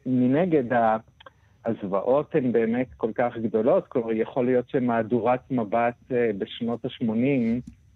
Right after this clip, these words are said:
זה לא, אה, מה שעובר היום, אה, ב-, אה, ברשתות חברתיות ווידאו מתוך ה-, מתוך האסונות. במובן הזה אולי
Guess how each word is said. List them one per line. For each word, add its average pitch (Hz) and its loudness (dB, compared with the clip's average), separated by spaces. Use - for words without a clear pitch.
זה 107 2
לא, 117 2
אה, 107 -2
מה 113 -2
שעובר 110 -2
היום, 113 0
אה, 107 -4
ב-, 98 -4
אה, 98 -6
ברשתות 110 -2
חברתיות 107 -4
ווידאו 117 0
מתוך 113 -2
ה-, 104 -2
מתוך 117 0
האסונות. 127 -2
במובן 120 2
הזה 117 0
אולי 110 2